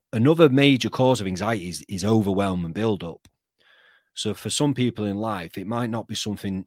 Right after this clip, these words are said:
absolutely specific. And I think potentially you, me, and Ollie have, ex-, have shared this between the three of us in, in the WhatsApp group, that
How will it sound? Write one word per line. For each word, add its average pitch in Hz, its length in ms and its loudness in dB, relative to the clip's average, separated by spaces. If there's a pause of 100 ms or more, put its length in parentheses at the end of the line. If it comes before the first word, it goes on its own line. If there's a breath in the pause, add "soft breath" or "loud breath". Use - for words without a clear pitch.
(100)
absolutely 98 520 -10
specific. - 680 -8
And 101 80 -8
I 107 40 -8
think 170 400 0 (160)
potentially 120 580 0
you, 107 360 0
me, 104 160 0
and 98 80 -4
Ollie 113 240 0
have, 98 140 -6
ex-, - 280 -10
have 104 220 -6 (340)
shared 104 400 -2
this - 400 -2 (320 loud breath)
between 104 300 0
the 92 80 0
three 113 180 2
of 98 140 2
us 92 80 0
in, 92 260 -4
in 101 140 -8
the 90 80 -6
WhatsApp 123 380 -2
group, 92 260 -8
that 98 220 -8